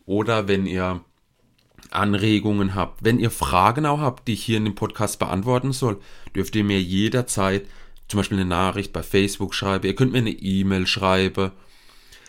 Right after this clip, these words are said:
oder bewertet auch einfach hier diesen Podcast bei iTunes. Ich glaube, bei Spotify geht's auch, denn über jedes Feedback freue ich mich und auch über die Rückmeldungen,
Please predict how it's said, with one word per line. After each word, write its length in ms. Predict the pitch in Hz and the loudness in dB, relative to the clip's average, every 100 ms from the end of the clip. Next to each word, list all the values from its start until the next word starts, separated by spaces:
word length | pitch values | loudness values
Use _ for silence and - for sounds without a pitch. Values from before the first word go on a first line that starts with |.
| - - - - - | -20 -20 -20 -20 0
oder 280 | 113 123 135 | 4 6 6
bewertet 460 | 131 107 101 123 | 4 4 4 6
auch 140 | 135 123 | 4 4
einfach 260 | 113 123 | 2 0
hier 140 | 123 120 | 0 0
diesen 380 | 123 120 113 - | 0 -2 -4 -4
Podcast 600 | 113 113 - 147 120 - | -4 -4 -2 0 0 -2
bei 160 | 107 - 101 | -2 0 -2
iTunes. 760 | 107 139 131 131 127 - - - | -2 0 2 2 0 -6 -10 -8
Ich 60 | |
glaube, 220 | - 107 107 | -4 -2 -2
bei 60 | |
Spotify 420 | - 107 107 107 | -2 -4 0 -2
geht's 260 | 101 107 - | -2 -4 -4
auch, 400 | - 95 120 131 - - | -4 2 2 0 -10 -4
denn 140 | 104 | -2
über 200 | 101 101 | 0 2
jedes 320 | 101 98 120 - | 2 2 0 -2
Feedback 640 | 101 - - 123 120 - _ | -4 -8 -4 -2 -2 -4 _
freue 320 | - 101 87 110 | -16 -6 0 0
ich 140 | 113 | 0
mich 380 | 143 151 - - | -2 -2 -8 -2
und 100 | 101 | 0
auch 160 | 92 | 2
über 140 | 101 98 | 2 2
die 100 | 98 | 0
Rückmeldungen, 680 | 104 101 131 131 131 139 | -2 0 2 4 2 0